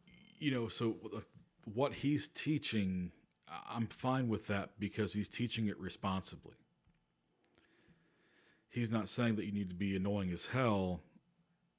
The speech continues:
and get told no six times in five minutes. You know, he's saying, if you're told no once, okay, you know, like, let's try to rework this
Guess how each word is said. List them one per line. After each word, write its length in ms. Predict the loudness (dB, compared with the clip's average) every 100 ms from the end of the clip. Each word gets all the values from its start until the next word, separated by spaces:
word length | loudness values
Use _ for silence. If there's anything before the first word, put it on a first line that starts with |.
| _ _ _ _ _ _ -4
and 180 | -2 2
get 220 | 0 0
told 240 | 0 2 4
no 180 | 2
six 320 | 2 -2 -4 0
times 320 | 2 2 2
in 80 | -2
five 280 | -2 -2
minutes. 460 | 0 0 -2 -12 -12 _ -20 -20 -20 _ -6
You 120 | -2
know, 100 | 0
he's 240 | 0 0 2
saying, 580 | 2 4 2 2 -2 -4 _ -20 -20 -20 -18
if 100 | -12
you're 60 | -2
told 220 | 0 4
no 180 | 4 4
once, 580 | 4 4 4 2 -6
okay, 440 | -4 -2 2 2 0 -10 _ _ _ _
you 120 | -2
know, 160 | 0 2
like, 260 | 0 -2 0
let's 400 | -2 -2 -8 -12 -4
try 160 | 0
to 60 | 2
rework 580 | 2 2 6 6 6 2
this 440 | 0 0 -2 -10